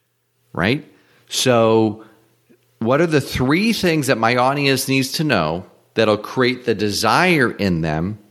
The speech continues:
to take the next step? So in most cases, with an attorney, that, again, we'll use estate planning, doing an estate planning seminar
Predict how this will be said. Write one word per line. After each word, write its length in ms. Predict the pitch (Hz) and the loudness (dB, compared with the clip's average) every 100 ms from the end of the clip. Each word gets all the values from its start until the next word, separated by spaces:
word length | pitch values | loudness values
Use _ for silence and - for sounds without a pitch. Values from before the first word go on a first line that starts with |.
| _ | _
to 140 | - 123 | -2 -2
take 640 | - 135 123 123 - - | -2 0 0 -4 -20 -6
the 120 | 117 | -4
next 560 | 113 101 101 - - - | 0 -2 -2 -6 -10 -6
step? 380 | - 143 110 | -4 -2 -2
So 280 | - 120 95 - - | 0 0 0 -6 -4
in 160 | 117 | -2
most 300 | 110 202 247 | 2 0 -2
cases, 580 | - 104 92 104 147 - - - _ | 0 0 0 0 -2 -4 -14 -20 _
with 160 | - 113 | -2 0
an 100 | 113 | 0
attorney, 400 | 107 - 185 156 | -2 0 0 2
that, 200 | 117 95 | 2 0
again, 240 | 98 113 | -2 0
we'll 100 | 104 | 0
use 200 | 107 107 | 0 0
estate 340 | 95 - 127 165 | -2 -2 -4 -2
planning, 460 | 101 82 80 117 - - - - | -2 -2 -2 -6 -10 -20 -14 -2
doing 200 | 120 110 | 0 0
an 60 | |
estate 380 | 107 - 135 175 | -2 -2 -2 -2
planning 360 | 127 101 87 85 | -6 -6 -6 -6
seminar 720 | - 80 76 71 71 120 | -6 -6 -6 -8 -8 -10